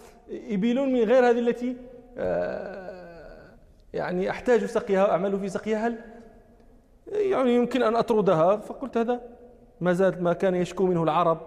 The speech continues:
وهذا طرد الإبل الضالة عن هذا ما زال إلى الآن في."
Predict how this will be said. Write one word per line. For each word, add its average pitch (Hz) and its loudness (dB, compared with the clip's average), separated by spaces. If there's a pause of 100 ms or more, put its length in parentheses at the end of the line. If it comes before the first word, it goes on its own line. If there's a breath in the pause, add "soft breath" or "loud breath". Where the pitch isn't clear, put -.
(300)
وهذا 143 0
طرد 165 0
الإبل 151 -2
الضالة 143 2
عن 143 -4
هذا 139 -2
ما 160 2
زال 147 4
إلى 147 0
الآن 135 -4
في." 135 -8